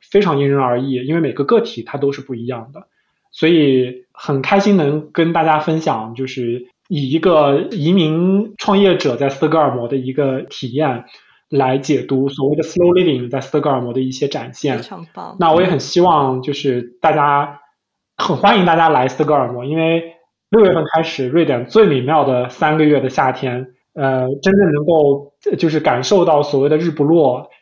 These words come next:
Speaker 1: 感受到每天睡，
Speaker 2: <laughs>
Speaker 1: 睡去和醒来都是大白天的那种感觉，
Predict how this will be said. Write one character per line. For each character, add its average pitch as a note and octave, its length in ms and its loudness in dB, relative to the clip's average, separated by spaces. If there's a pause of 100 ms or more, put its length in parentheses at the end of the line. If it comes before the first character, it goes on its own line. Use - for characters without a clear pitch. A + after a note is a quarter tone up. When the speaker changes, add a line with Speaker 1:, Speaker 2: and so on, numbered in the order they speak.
Speaker 1:
感 C3+ 160 -2
受 D#3+ 200 0
到 C#3+ 400 4 (600)
每 D3 140 2
天 E3+ 480 0 (360)
睡， A3 360 2
Speaker 2:
<laughs> - 40 -16
Speaker 1:
睡 B3+ 200 0
去 - 140 -2
和 G3 100 2
醒 D#3+ 260 -2
来 B2 200 -2
都 F3 100 2
是 F3 100 2
大 - 160 2
白 C#3 160 2
天 F3+ 240 2
的 E3 80 4
那 F#3 180 4
种 D#3+ 180 4
感 B2+ 240 0
觉， - 60 -12